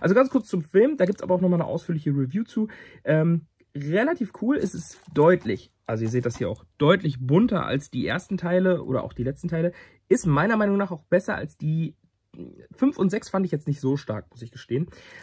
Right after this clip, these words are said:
An eins, zwei oder gerade an die ersten Teile kommt natürlich nichts ran, so, ne? Da brauchen wir gar nicht drüber diskutieren. Ähm, und ich hab zu dieser Veröffentlichung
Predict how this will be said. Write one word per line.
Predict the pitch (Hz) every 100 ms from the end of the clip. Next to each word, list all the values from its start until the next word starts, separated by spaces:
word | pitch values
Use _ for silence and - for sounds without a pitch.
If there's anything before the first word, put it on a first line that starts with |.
| -
An | 135 143
eins, | 131 156 -
zwei | - 131 147 165 - _
oder | 120
gerade | 117 117 127
an | 123
die | 123
ersten | - - -
Teile | 120 120
kommt | 120
natürlich | 113 110
nichts | 104 - -
ran, | 104 107
so, | 64
ne? | 110 165
Da | 120 120
brauchen | - 113
wir | 113
gar | 107
nicht | 110
drüber | 113
diskutieren. | 107 123 - 220 - - - - -
Ähm, | 151 151 160 151 - -
und | 180 190
ich | 269 262
hab | 220 -
zu | 262 254
dieser | 202 190
Veröffentlichung | 165 220 233 226